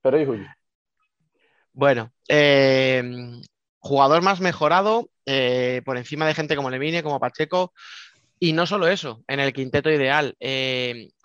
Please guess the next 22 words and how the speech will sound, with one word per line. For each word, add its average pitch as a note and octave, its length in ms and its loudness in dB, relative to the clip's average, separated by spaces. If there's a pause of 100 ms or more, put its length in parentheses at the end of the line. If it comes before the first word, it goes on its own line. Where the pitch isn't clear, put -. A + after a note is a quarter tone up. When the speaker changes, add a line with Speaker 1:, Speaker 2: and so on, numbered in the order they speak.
Speaker 2:
creo F3+ 520 2 (260)
que B2 140 -4
todo C#3+ 240 0
eso D#3 200 -2
dice D3+ 600 0
mucho, D#3 440 -6
¿no? D3+ 160 -2
De, B2+ 440 -2 (240)
de, B2+ 320 0
a B2 100 -2
nivel B2+ 300 -2
personal, D#3+ 480 -6
tu C#3+ 100 -8
buena C#3+ 400 -2
temporada. B2+ 640 -6 (1600)
Speaker 1:
Sí, B2+ 340 0
bueno, A#2+ 520 -2 (240)
eh, A2 240 -4
cuando A2+ 220 0
salió A#2+ 300 2
la B2 80 2
votación, B2+ 760 0